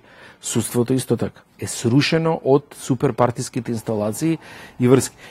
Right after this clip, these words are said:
И како ние, партијата која се претвара во држава и која се претвара во движење, и која сега треба да се претвори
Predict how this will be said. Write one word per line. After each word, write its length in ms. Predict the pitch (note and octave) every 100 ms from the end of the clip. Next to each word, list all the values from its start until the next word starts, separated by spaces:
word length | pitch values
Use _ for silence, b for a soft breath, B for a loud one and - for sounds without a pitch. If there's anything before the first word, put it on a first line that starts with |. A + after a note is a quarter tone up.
| -
И 60 |
како 320 | A2+ F3+ G3 F3
ние, 220 | F3+ E3+
партијата 720 | - C3+ A#2+ - F#3+ G3 C#3+
која 180 | B2 B2+ A2+
се 140 | C3
претвара 460 | - E3 - F3 D3+
во 80 | B2
држава 600 | A#2 D3 D3+ D#3 A#2+ G#2+ - _ b b b
и 80 | C3
која 160 | C#3+ C3
се 160 | -
претвара 480 | A2 E3 D3+ E3 D3+
во 80 | C3
движење, 480 | A2+ D3+ D3 C#3+ A#2+
и 80 |
која 80 | A#2+
сега 200 | A#2+ E3+
треба 280 | - E3+ D#3+
да 60 | D3
се 80 | A#2
претвори 460 | D3+ - E3+ D3+